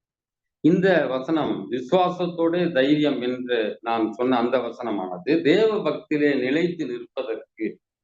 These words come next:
நம்முடைய விசுவாசம், தைரியம், ஞானம், இச்சை அடக்கம், பொறுமை, இவற்றில் நாம்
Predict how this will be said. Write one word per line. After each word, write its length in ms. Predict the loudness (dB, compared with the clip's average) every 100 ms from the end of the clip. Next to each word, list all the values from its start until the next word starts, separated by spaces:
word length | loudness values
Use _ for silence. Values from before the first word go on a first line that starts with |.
| _ _ _ _
நம்முடைய 420 | 2 4 6 4
விசுவாசம், 960 | 2 -2 0 2 2 0 -4 -4 -4 -10 -12 -2
தைரியம், 840 | 2 6 4 2 -4 -8 -8 -12 -2
ஞானம், 800 | 2 4 2 2 0 -4 -8 -12 _ _ _
இச்சை 420 | -4 -4 2 4
அடக்கம், 800 | 4 2 -2 -2 0 0 -2 -2
பொறுமை, 500 | 4 6 6 6 4
இவற்றில் 500 | 0 0 0 2 2
நாம் 340 | 2 0 -4